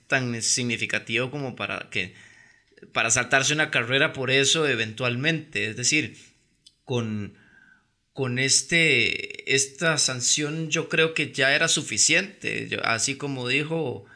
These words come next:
Verstappen y, y Vettel en unas declaraciones que vi, ya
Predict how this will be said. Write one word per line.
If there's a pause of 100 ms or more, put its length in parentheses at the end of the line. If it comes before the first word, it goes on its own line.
(280)
Verstappen
y, (100)
y
Vettel
en
unas
declaraciones
que
vi, (840)
ya